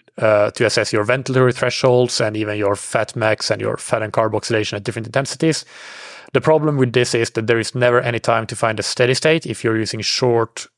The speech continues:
uh, steps. So, so these, uh, parameters that do require a steady state to be reliable, you should never get them from,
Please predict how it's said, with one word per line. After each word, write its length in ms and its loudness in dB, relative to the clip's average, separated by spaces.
uh, 380 2
steps. 520 -2
So, 580 2
so 200 0
these, 460 0
uh, 340 2
parameters 520 0
that 220 -8
do 160 0
require 400 2
a 60 2
steady 280 0
state 280 0
to 180 -12
be 160 0
reliable, 760 2
you 160 -2
should 180 0
never 380 2
get 320 0
them 180 0
from, 400 -2